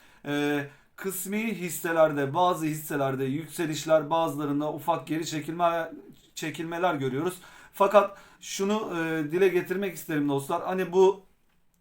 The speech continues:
dikine yükseldik ya doksan derece. Daha sonrasında da, e, borsamız biliyorsunuz bankacılık öncülüğünde yükselmişti. Bankacılık öncülüğünde de taban, taban, taban gidiyordu. Şu anda o taban, e, taban düşüşlerin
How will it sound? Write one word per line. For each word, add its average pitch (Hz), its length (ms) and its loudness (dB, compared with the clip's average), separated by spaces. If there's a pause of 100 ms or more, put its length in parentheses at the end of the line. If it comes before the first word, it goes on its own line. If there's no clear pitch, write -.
(380)
dikine 196 320 -4
yükseldik 196 600 0
ya 147 120 -2
doksan 165 460 -2
derece. 147 400 0 (300)
Daha 202 180 10
sonrasında 160 600 -2
da, 190 340 6
e, 156 120 -2
borsamız 170 560 4
biliyorsunuz 170 500 -4
bankacılık 160 680 0
öncülüğünde 147 600 0
yükselmişti. 175 800 0 (340)
Bankacılık 180 720 2 (400)
öncülüğünde 151 640 0
de 185 200 0
taban, 165 420 2
taban, 160 420 4
taban 175 420 4
gidiyordu. 175 600 0 (220)
Şu - 180 2
anda 202 320 6
o 202 140 6
taban, 175 640 2
e, 156 180 0
taban 190 580 4
düşüşlerin 170 720 -2